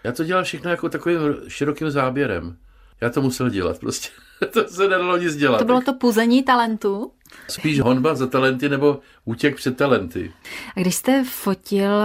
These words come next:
Speaker 2: třeba i v zákulisí velkých rockových akcí a událostí,
Speaker 1: No, v-
Speaker 2: hrál jste si ně-
Speaker 1: Dvě stě osmdesát tisíc lidí, no.
Speaker 2: někde v koutku duše takovou naději, že by to třeba mohlo klapnout i z hlediska nějakých konexí muzikantských?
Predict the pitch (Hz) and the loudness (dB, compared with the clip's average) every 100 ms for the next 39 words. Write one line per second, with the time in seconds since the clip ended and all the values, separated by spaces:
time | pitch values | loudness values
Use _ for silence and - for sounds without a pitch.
0 | 208 - - 190 190 - 202 190 180 190 | -2 -6 -8 -2 -2 0 0 0 -2 -2
1 | 180 - 190 190 - 208 185 190 190 208 | -2 -2 -4 -2 0 0 2 0 0 0
2 | 202 196 185 185 180 196 - 202 - - | -2 -2 -2 0 0 0 -2 -10 -10 -4
3 | 196 196 202 196 185 180 180 185 - - | -2 -2 -2 -2 0 0 -2 -4 -6 -4
4 | 202 - - 104 104 101 - 180 185 202 | -4 -4 -10 -8 -6 -6 -4 -2 2 4
5 | 196 - 220 - 240 220 - 214 220 107 | 2 0 -2 2 2 4 4 6 6 4
6 | - 113 113 - 95 85 85 78 78 76 | 0 0 0 -6 -6 -6 -8 -8 -6 0
7 | 202 196 214 214 - 202 - - 202 196 | 2 4 2 0 0 0 0 -2 -2 -2
8 | - 214 - 190 196 208 185 175 190 190 | -6 -8 -6 0 2 4 2 0 0 0
9 | 180 196 185 196 190 190 - - 185 190 | 0 0 0 -2 -2 -6 -6 -4 0 2
10 | 190 190 196 202 196 185 - 190 190 190 | 2 0 0 -2 -2 -2 -2 0 0 -4
11 | - 185 185 185 185 180 - 165 185 180 | -4 0 2 0 -2 -8 -10 -4 -2 -2
12 | 185 - 180 170 208 - - - 175 180 | -4 -6 -6 -4 -2 -4 -4 0 0 0
13 | - 202 185 165 185 247 262 277 - 208 | -2 0 0 0 -2 -2 0 0 0 -4